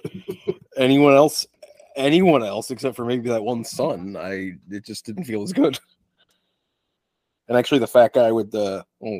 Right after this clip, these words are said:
Speaker 2: I don't know if he had gout or what he had, but the, you know, elephantitis legs, he seemed to be having it. He seemed to have it okay. And then the other, the other guy who got blinded when, uh, Furiosa shot through his light,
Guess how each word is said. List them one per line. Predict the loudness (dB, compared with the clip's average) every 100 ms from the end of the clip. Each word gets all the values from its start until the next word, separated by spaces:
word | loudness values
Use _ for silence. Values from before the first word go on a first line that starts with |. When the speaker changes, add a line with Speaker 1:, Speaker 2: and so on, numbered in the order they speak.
| -10 -12
Speaker 2:
I |
don't | -10
know | -8 -8 -8
if |
he | -10
had | -12 -12 -6
gout | -4 -2 -4
or | -4
what | -6
he | -6
had, | -8 -8 -10
but | -12 -8
the, | -10 -10 _
you | -6
know, | -4
elephantitis | -2 -2 -4 -4 -2 -2 0
legs, | 4 4 4 -2 -8 -10 _ -20 _ _
he | -12 -6
seemed | -4 -4
to | -2
be | 0
having | 4 4 2
it. | -4
He | -6 -8
seemed | -8 -4 -2
to |
have | 2 2
it | 2
okay. | 4 4 4 2
And | -2
then | -4 -4
the | -4
other, | -4 -8 -14 -10
the | -10
other | -8 -10
guy | -8 -6
who | -6 -10 _ _ _ -20 _
got | -4 -4
blinded | -2 -4 -4 -8 -10 -20 _ _ _ -20 _ _ _ _ _ _ _ _ _ _ -12
when, | -10 -10
uh, | -10 -10 -12 _ _ _ _
Furiosa | -6 -2 -2 -2 -4 -6
shot | -4 -4 -4
through | -4
his | -4 -6 -10 -18 _ _ -12
light, | -8 -8 -8 -14